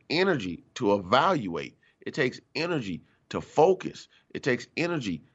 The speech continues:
to plan. Therefore, it's necessary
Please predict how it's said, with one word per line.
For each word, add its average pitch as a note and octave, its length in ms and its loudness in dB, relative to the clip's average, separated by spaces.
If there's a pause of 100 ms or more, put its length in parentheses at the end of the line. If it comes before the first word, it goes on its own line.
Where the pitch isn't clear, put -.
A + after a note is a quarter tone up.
(180)
to - 80 -8
plan. E3 580 4 (2750)
Therefore, G#2 760 4
it's - 180 -8
necessary G2+ 1040 -2